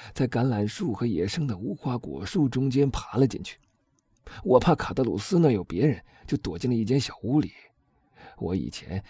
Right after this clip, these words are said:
常常在那间小屋里过夜。他和客栈正屋只隔着一层墙板，墙板上有洞，我们可以从洞里向里偷看，等候机会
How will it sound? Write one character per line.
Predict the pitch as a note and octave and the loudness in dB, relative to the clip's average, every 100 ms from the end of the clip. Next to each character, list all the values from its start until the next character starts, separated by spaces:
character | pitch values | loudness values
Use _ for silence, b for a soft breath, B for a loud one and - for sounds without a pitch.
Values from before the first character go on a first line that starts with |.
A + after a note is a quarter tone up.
| B | B
常 | - F#2+ A2+ | -8 -2 -2
常 | A#2 G#2+ | 0 0
在 | A#2 | 0
那 | A2+ | 0
间 | G2+ A#2 | 0 0
小 | - D#2+ | -2 -4
屋 | F2+ | -4
里 | A#2 | -4
过 | - A#2+ F2+ | -4 -8 -4
夜。 | A#2+ B2+ - _ _ _ _ _ B | -2 -2 -6 _ _ _ _ _ B
他 | - C#3+ C#3 | -6 -2 0
和 | D#3 | 0
客 | - E3+ C3+ | 2 4 6
栈 | D#3 C#3+ | 4 2
正 | C3+ E3 | 4 4
屋 | C#3 B2+ C3+ B B | 4 2 0 B B
只 | D3+ D3+ | 2 4
隔 | C#3 D#3+ | 6 6
着 | E3+ | 6
一 | D#3 C3+ | 6 6
层 | C#3 | 4
墙 | C#3+ A2 C3+ D3+ | 0 0 0 0
板， | - E2+ G2+ _ _ _ _ _ | -4 -10 -16 _ _ _ _ _
墙 | - E2 F#2+ | -12 -6 -6
板 | - | -6
上 | F#2 | -8
有 | F#2+ - - | -8 -8 -6
洞， | B2 - _ _ _ B B | -6 -8 _ _ _ B B
我 | D#3 | 4
们 | D#3+ | 4
可 | D3+ | 6
以 | D#3+ | 6
从 | D#3 D#3+ | 4 2
洞 | F#3+ F#3+ C#3+ | 6 6 6
里 | A2+ A#2+ G#2 | 6 4 2
向 | - B2+ | 0 -2
里 | G#2 - | -2 -6
偷 | - C3 C#3+ | -4 -2 -2
看， | - B2+ - _ b b b | -4 -6 -6 _ b b b
等 | - C2+ | -6 -6
候 | - F2 | -4 -4
机 | - A2+ C3+ | -2 0 2
会 | F#2 | 0